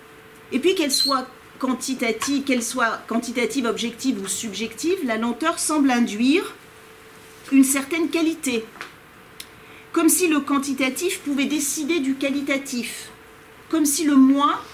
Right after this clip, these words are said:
moins rapide, ou le plus, plus lent, pouvait per-, pouvait être pensé comme un bien ou comme un mal.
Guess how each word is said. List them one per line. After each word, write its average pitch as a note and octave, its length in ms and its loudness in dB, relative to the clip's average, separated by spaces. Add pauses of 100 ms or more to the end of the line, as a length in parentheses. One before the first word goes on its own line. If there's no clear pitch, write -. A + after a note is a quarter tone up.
(440)
moins G#3+ 220 -4
rapide, A3+ 500 -6 (560)
ou A#3 60 -2
le A3 100 0
plus, - 540 -2 (180)
plus A#3+ 240 0
lent, G#3+ 240 -2 (1900)
pouvait F#4 260 2
per-, C#4 280 -2 (100)
pouvait C#4 320 0
être C4+ 260 -2
pensé B3 400 -4
comme C#4+ 180 2
un C4+ 80 4
bien C#4 340 2
ou F4 80 -2
comme D4+ 200 2
un C4+ 80 4
mal. E3+ 260 0